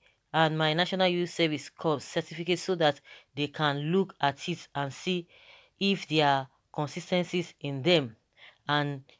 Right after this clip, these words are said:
you can ask screening committee if there are any inconsequences, inconsistencies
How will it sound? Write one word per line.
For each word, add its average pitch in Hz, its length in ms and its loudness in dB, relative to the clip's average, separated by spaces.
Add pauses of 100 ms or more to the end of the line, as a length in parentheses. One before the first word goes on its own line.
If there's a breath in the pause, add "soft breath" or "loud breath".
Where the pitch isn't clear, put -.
(100)
you 147 180 -4
can 147 380 -2
ask - 340 -2
screening 180 340 -2
committee 147 540 -6
if 165 240 -4
there 139 220 0
are 127 140 -4 (440 soft breath)
any 175 560 2
inconsequences, 156 1120 -6
inconsistencies 175 960 -4